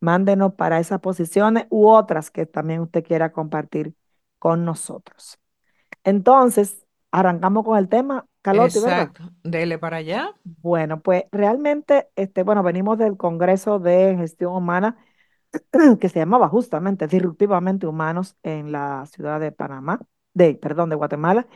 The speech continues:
Speaker 1: eh, donde volvimos otra vez a hablar de, del tema de los cambios y todo aquello, eh, muy especialmente relacionado con el área de gestión humana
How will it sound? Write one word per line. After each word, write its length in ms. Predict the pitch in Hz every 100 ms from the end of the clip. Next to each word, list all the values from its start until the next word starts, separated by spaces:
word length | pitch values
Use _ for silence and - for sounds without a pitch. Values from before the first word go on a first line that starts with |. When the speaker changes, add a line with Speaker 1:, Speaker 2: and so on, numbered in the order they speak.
| _ _ _ _ _
Speaker 1:
eh, 440 | 196 185 180 180 170
donde 540 | 165 208 233 240 240 -
volvimos 720 | 185 190 185 247 262 185 - _
otra 320 | 175 175 165
vez 280 | 165 170 _ _
a 200 | 156 151
hablar 420 | 147 160 165 170
de, 600 | 165 156 156 147 143 139 _ _ _ _ _
del 180 | 170 156
tema 340 | 175 180 180
de 160 | 170 165
los 160 | 156 156
cambios 720 | 190 180 175 175 170 165 -
y 60 |
todo 200 | 151 160 160
aquello, 480 | 160 160 156 160 _ _ _ _ _
eh, 180 | 185 170
muy 280 | 170 190 185
especialmente 680 | 175 - 175 180 175 170 170
relacionado 480 | 160 160 160 165 160
con 140 | 165
el 60 | 156
área 160 | 160
de 80 | 160
gestión 340 | 156 - 156 151
humana 380 | 147 135 139